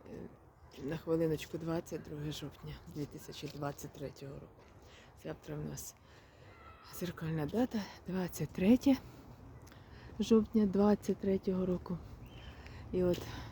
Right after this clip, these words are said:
у нас якось так напередодні завжди виходить погуляти.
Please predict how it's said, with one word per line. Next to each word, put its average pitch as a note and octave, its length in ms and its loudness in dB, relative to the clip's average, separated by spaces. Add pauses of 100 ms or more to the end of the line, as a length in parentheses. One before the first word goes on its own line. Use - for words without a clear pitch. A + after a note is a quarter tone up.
(720)
у F#3 40 2
нас E3+ 120 -2
якось F3 240 0
так D#3+ 200 -2
напередодні D#3+ 680 4
завжди D#3+ 420 2 (760)
виходить E3 560 2 (280)
погуляти. F3 640 4